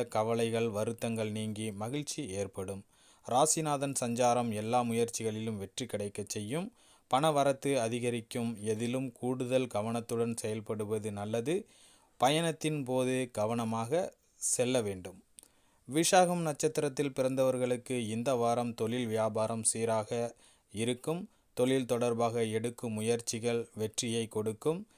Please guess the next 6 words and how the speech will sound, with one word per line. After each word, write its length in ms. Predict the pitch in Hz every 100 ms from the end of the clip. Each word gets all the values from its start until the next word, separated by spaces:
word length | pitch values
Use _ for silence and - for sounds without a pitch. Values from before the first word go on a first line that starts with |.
| _ _ -
வியாபாரத்திற்கு 800 | 131 135 139 127 120 123 117 117
தேவையான 680 | 117 120 120 120 120 123 127 120
பண 340 | 117 117 135 131 - -
உதவி 380 | 110 127 156 175 127
இப்பொழுது 440 | 104 - 110 123
கிடைக்கும். 500 | - 101 95 - 95